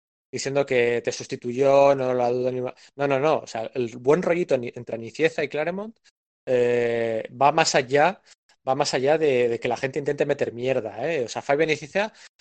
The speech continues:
eh, hizo lo que tenía que hacer en su momento, pidió permiso, eh, no hay, no hay, no hay rencores entre, entre los Claremont y Nicieza, ¿vale? Fíjate, eh, venía, un tipo que venía de marketing, un tipo que había estado presente,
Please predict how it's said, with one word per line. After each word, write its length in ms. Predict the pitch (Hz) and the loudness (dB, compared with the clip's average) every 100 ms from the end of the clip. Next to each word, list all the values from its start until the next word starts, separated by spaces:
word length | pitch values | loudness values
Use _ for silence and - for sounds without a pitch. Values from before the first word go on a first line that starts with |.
| _ | _
eh, 280 | 139 123 123 | -4 0 0
hizo 200 | 131 175 | 2 6
lo 100 | 151 | 6
que 80 | 139 | 4
tenía 200 | 143 143 | 4 4
que 80 | 131 | 4
hacer 140 | 143 | 0
en 60 | - | -4
su 120 | 135 | -2
momento, 420 | 123 175 190 190 | -2 0 2 0
pidió 240 | 123 135 | 2 2
permiso, 760 | 143 113 151 180 190 190 185 139 | 2 0 0 2 4 6 8 6
eh, 320 | 123 120 117 120 123 | 6 4 0 -4 -12
no 260 | 127 123 156 | -10 4 6
hay, 120 | 170 | 6
no 680 | 160 143 135 - - - 135 | 2 -10 -14 -20 -20 -6 2
hay, 240 | 165 170 | 4 2
no 120 | 143 151 | 0 0
hay 60 | |
rencores 600 | 180 156 135 165 160 135 | 2 2 4 4 4 2
entre, 640 | 139 123 120 120 113 110 123 | -2 -6 -4 -4 -4 -6 -8
entre 500 | 117 117 113 110 110 | -10 -8 -6 -6 -8
los 140 | 110 | -10
Claremont 540 | - 135 147 165 180 180 _ _ _ | -2 2 2 0 -6 -8 _ _ _
y 120 | 131 | -14
Nicieza, 500 | 113 104 123 120 - | -10 -8 -4 -6 -6
¿vale? 240 | 95 110 156 - - | -18 -16 -18 -20 -12
Fíjate, 600 | - 113 151 131 - 117 | -6 2 4 2 0 -6
eh, 40 | |
venía, 200 | 113 120 127 | -4 -6 -6
un 100 | 123 | -2
tipo 200 | 185 143 | 0 0
que 120 | 110 | -2
venía 180 | 120 127 | 0 2
de 80 | |
marketing, 440 | 139 170 - 123 117 | 4 4 2 -4 -6
un 140 | 123 127 | -10 -8
tipo 200 | - 151 | -4 0
que 80 | |
había 120 | 131 131 | 2 0
estado 160 | 143 | 0
presente, 500 | 131 - 170 139 113 | 0 2 2 2 -4